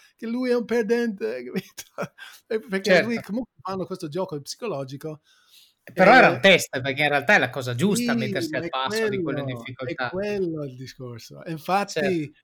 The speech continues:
Speaker 1: questa è l'altra cosa che ho imparato, perché io ho detto: A livello fisico non c'è niente, questo è, è lo spirito con cui io ho approcciato quella, quell'esperienza, perché ho detto, "A livello fisico non potrà far-, farmi fare niente che io non potrò fare"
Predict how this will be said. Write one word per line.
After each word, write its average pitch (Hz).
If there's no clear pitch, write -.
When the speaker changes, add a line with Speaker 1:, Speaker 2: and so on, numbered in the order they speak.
Speaker 1:
questa 190
è -
l'altra 180
cosa 151
che 147
ho 147
imparato, 131
perché 151
io 202
ho -
detto: 147
A 143
livello 170
fisico 180
non 151
c'è 160
niente, 165
questo 170
è, 170
è 160
lo 143
spirito 190
con 139
cui 170
io 147
ho 139
approcciato 135
quella, 135
quell'esperienza, 120
perché 139
ho 143
detto, 139
"A 139
livello 147
fisico 117
non 143
potrà 151
far-, 151
farmi 170
fare 147
niente 190
che 156
io 165
non 151
potrò 131
fare" -